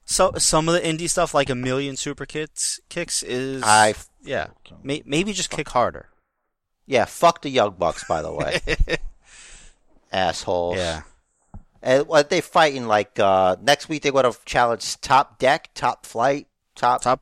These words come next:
Speaker 1: Flight?
Speaker 2: Top something. They challenge some marquee tag team.
Speaker 1: Yeah.
Speaker 2: I hope they lose. I hope they lose the titles on their first title defense
Speaker 1: That'd be great.
Speaker 2: to these, to these guys.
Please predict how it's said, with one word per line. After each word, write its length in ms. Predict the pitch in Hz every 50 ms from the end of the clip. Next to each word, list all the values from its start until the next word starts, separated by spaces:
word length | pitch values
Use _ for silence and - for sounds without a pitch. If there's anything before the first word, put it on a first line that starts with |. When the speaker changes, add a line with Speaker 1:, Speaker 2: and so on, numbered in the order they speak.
| _ -
Speaker 1:
Flight? 500 | - - - - 104 110 131 156 - - _ _ - - - _ _ _ _ _
Speaker 2:
Top 120 | _ _ _ _ _ _ _ _ _ _ _ _ _ _ _ _ _ _ _ -
something. 600 | - - - 143 156 160 113 98 92 92 95 92 _ -
They 160 | - 113 117 - _ _ -
challenge 380 | - - 147 160 160 151 127
some 180 | - - 156 147
marquee 400 | 117 107 101 98 95 - 101 92
tag 320 | - - 95 87 87 85
team. 380 | - - - 87 87 90 92 95
Speaker 1:
Yeah. 260 | - 104 98 95 92 92 _ _ _ _ _ _ _ _ _ _ _ _ _ -
Speaker 2:
I 140 | - 131
hope 160 | 180 254 269 -
they 100 | - 151
lose. 800 | 123 110 110 110 104 85 78 73 - - - - - - - _ _ _ _ _ _ -
I 80 | 117 131
hope 240 | 165 202 233 226
they 120 | - 214 196
lose 240 | 185 180 180 165 143
the 60 | 139
titles 460 | - - 139 123 123 117 113 98 98
on 120 | 101 104
their 100 | 101 -
first 400 | - - - - 117 110 107 -
title 260 | - 113 101 98 90 85
defense 540 | 82 76 - 87 73 71 69 - - -
Speaker 1:
That'd 100 | - 98
be 60 | 90 85
great. 380 | - 92 92 92 90 - -
Speaker 2:
to 100 | - 127 113
these, 280 | 117 120 113 104 - _ _ _ _ _
to 140 | - - 113
these 200 | 110 123 117 98
guys. 680 | - 104 87 76 69 62 67 69 - - - - -